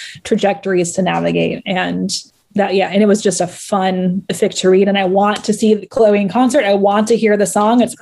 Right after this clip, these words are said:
like, I'm on parade. Like, what is the song? <laughs>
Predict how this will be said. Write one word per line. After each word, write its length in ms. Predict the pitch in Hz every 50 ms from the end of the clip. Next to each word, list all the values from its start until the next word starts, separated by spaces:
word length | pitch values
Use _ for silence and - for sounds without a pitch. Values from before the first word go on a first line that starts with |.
| 220 -
like, 180 | 196 196 190 190 185
I'm 220 | 202 208 208 214
on 220 | 208 214 214 208
parade. 540 | 208 - 202 202 214 220 247 277 285 294 - - - - - -
Like, 180 | 240 220 220 -
what 220 | 208 214 240 262
is 120 | 302 269 -
the 60 | 226
song? 420 | 214 - 226 247 285 311 339 370 285
<laughs> 40 | -